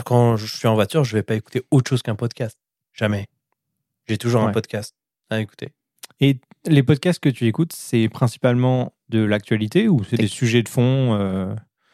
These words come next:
Speaker 1: C'est, c'est souvent de la tech, euh, actualité. Euh, j'écoute aussi un peu d'informations. Mais c'est, c'est, c'est, c'est, c'est varié, je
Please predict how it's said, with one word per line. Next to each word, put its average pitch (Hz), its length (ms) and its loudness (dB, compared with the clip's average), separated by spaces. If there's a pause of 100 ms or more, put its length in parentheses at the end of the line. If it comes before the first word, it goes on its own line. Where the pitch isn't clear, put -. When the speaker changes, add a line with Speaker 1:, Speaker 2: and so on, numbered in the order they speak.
(220)
Speaker 1:
C'est, - 300 2
c'est - 140 -2
souvent 165 340 2
de 156 80 6
la 117 180 6
tech, 120 380 2 (120)
euh, 104 840 0
actualité. 110 1080 -4 (600)
Euh, 98 420 -2
j'écoute 107 320 -8
aussi 120 200 -8
un 107 120 0
peu 117 160 -4
d'informations. 104 760 -4 (800)
Mais 107 80 -4
c'est, 101 280 -8
c'est, - 200 -12
c'est, 98 320 -8
c'est, 95 360 -10
c'est - 140 -14
varié, 113 400 -8
je - 80 -20